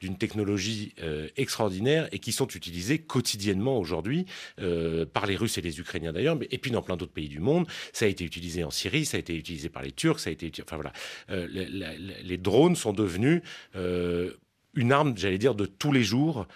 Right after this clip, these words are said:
au même titre que, euh, la mitraillette. Et donc, il nous a paru, euh, indispensable et, et utile de, de, de demander à des, des militaires, que ce soit des, des,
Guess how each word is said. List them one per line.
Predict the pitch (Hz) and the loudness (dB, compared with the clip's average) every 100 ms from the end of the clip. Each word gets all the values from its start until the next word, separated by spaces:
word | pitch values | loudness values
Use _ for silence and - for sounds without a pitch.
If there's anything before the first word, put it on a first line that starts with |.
| - - | -20 -8
au | 101 | 0
même | 98 92 | 2 2
titre | - 156 - | 2 0 -2
que, | - 107 | 0 4
euh, | 139 120 87 85 | 6 6 6 4
la | 85 98 | 4 2
mitraillette. | 101 107 87 80 - - - - - | 2 0 0 0 -4 -10 -16 -16 -6
Et | 95 | 0
donc, | 98 160 160 | 4 4 2
il | 117 | -2
nous | 107 110 | 0 0
a | |
paru, | 117 117 104 120 113 | 0 -2 0 2 4
euh, | 95 90 101 - | 4 2 -2 -6
indispensable | 127 131 135 - 131 - 175 160 120 | -2 -2 0 0 0 2 2 2 0
et, | 104 - | 0 -2
et | 101 | -2
utile | 104 - 151 185 165 | -2 -2 0 2 0
de, | 107 101 98 | 0 0 0
de, | 90 95 90 - 110 | -2 -4 -4 -10 -10
de | 98 | -6
demander | 98 120 135 | -2 2 4
à | 131 | 4
des, | 95 85 | 4 -2
des | 78 87 | -2 -4
militaires, | 92 95 170 185 | -2 0 0 0
que | - | -2
ce | 95 | -6
soit | - 101 | -2 -2
des, | 85 73 - - - - | -2 -4 -8 -12 -14 -10
des, | 85 82 95 | -10 -4 -4